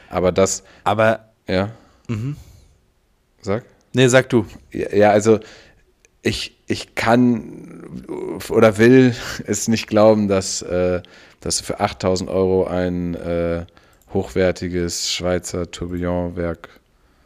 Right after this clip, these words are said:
Speaker 1: äh, vor allem, du hast gesagt, von Audemars, ähm,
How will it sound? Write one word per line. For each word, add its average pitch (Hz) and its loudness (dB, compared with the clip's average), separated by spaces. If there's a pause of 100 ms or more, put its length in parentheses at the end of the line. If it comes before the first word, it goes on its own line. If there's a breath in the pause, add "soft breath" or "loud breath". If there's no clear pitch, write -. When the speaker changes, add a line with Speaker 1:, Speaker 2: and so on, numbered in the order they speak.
(720)
Speaker 1:
äh, - -10 (1900 soft breath)
vor - -4
allem, 92 0
du 92 2
hast - -2
gesagt, 90 -4
von - -10
Audemars, 92 -2 (1900)
ähm, 85 -4